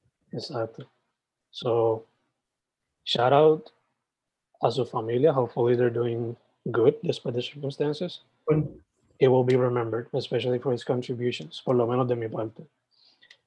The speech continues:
Speaker 1: Um, so ya te dije todo esto. Okay. So, quedándonos con el tema de la escena, you wanted,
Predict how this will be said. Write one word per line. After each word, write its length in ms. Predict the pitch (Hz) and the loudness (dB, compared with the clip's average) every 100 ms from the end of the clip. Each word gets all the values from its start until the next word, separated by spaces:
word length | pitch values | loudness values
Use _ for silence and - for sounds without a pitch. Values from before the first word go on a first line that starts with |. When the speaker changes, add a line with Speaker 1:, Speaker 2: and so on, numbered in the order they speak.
| _ 143 | _ 2
Speaker 1:
Um, 460 | 135 131 131 131 _ _ _ _ _ _ _ _ | 4 4 0 -4 _ _ _ _ _ _ _ _
so 160 | - 120 | -4 0
ya 100 | 117 | 2
te 80 | 120 | 0
dije 360 | 117 120 160 185 | -2 0 -2 0
todo 160 | 156 170 | 0 0
esto. 540 | - 160 156 156 151 _ _ _ _ _ _ _ _ - _ _ _ _ - | -2 2 4 4 0 _ _ _ _ _ _ _ _ -20 _ _ _ _ 2
Okay. 200 | 156 156 127 - _ _ _ _ _ - | 4 6 2 0 _ _ _ _ _ -14
So, 720 | - - 156 143 147 143 139 - _ _ _ _ _ _ _ _ - - _ _ _ _ _ _ | -10 2 6 8 8 6 2 -8 _ _ _ _ _ _ _ _ -20 -20 _ _ _ _ _ _
quedándonos 400 | 139 123 123 156 | 2 2 2 2
con 140 | 165 151 | 4 4
el 60 | |
tema 280 | 156 156 147 | 4 6 6
de 60 | 139 | 6
la 80 | 135 | 6
escena, 360 | 147 139 127 | 4 2 2
you 140 | 123 123 | 0 2
wanted, 380 | 135 143 143 | 4 4 4